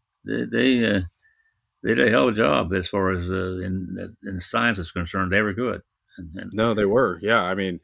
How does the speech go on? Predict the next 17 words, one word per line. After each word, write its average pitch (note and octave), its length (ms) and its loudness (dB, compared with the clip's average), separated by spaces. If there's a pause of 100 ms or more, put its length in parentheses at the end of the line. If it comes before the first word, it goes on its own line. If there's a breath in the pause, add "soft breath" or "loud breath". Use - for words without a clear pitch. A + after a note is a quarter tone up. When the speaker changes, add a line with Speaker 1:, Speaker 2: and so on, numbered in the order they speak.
(540 soft breath)
Speaker 2:
uh, G2 60 -12 (400)
clearly A2 720 4 (100)
Germany G2+ 500 4
back F2+ 320 2
then, F#2+ 480 2 (140)
when, F2 500 -4 (240)
uh, E2+ 320 -2 (1400 loud breath)
when, C3+ 320 6
um, G2 560 4 (1160 soft breath)
oh, F2+ 260 -6
Hitler A#2+ 340 4
was F#2 220 4
in F#2+ 120 0
control, F#2+ 520 6
he B2 240 2
did A#2+ 320 2
have G2+ 380 0